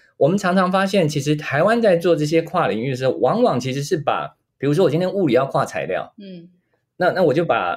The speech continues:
Speaker 1: 呃，物理的某一些必修课、材料某一些必修课，或电机的某一些必修课，哎，我们就来打个七折，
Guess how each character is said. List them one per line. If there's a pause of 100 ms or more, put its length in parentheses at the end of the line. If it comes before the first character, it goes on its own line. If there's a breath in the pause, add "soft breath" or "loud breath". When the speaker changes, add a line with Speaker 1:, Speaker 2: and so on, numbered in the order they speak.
Speaker 1:
呃， (280)
物
理
的
某
一
些
必
修
课、
材
料
某
一
些
必
修
课，
或
电
机
的
某
一
些
必
修
课，
哎，
我
们
就
来
打
个
七
折，